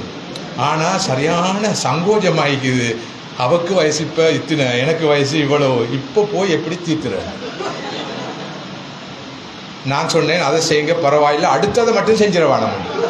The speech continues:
ஏன்னா நான் சொன்னேன், ஆயிஷா ரலியல்லாஹு அன்ஹாவும் ரசூலுல்லாஹும் ஒரு சந்தர்ப்பத்துல ஓட்ட போட்டியில ஈடுபட்டாங்க. அதுல ஆயிஷா ரலியல்லாஹு அன்ஹா ஃபர்ஸ்ட் ரவுண்ட்ல வெற்றி பெற்றாங்க,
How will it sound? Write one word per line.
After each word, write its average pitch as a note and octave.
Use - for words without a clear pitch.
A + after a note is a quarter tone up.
ஏன்னா F3
நான் E3+
சொன்னேன், F3+
ஆயிஷா F3+
ரலியல்லாஹு E3
அன்ஹாவும் D3+
ரசூலுல்லாஹும் E3+
ஒரு D3+
சந்தர்ப்பத்துல D#3+
ஓட்ட G3+
போட்டியில D#3+
ஈடுபட்டாங்க. C3
அதுல E3+
ஆயிஷா E3
ரலியல்லாஹு D#3+
அன்ஹா C#3
ஃபர்ஸ்ட் D#3
ரவுண்ட்ல D#3+
வெற்றி D#3
பெற்றாங்க, D#3